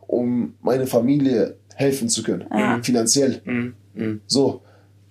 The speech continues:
Speaker 1: Und natürlich hat's mir Spaß gemacht. Ich hab, ich liebe Fußball bis heute, natürlich, und
Speaker 3: Mhm.
Speaker 1: werde Fußball immer lieben. Aber das war für mich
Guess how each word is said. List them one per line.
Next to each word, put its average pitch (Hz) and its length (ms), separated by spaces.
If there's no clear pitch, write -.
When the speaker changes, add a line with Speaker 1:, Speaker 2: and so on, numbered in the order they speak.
Speaker 1:
Und - 120
natürlich 165 280
hat's 147 120
mir 143 80
Spaß 151 340
gemacht. 127 300
Ich - 160
hab, 127 180
ich 117 160
liebe 147 180
Fußball 139 280
bis 135 160
heute, 156 240
natürlich, 117 460
und 110 60
Speaker 3:
Mhm. 117 40
Speaker 1:
werde 123 160
Fußball 135 260
immer 156 200
lieben. 113 320
Aber 123 240
das 120 200
war 147 160
für 143 120
mich 147 420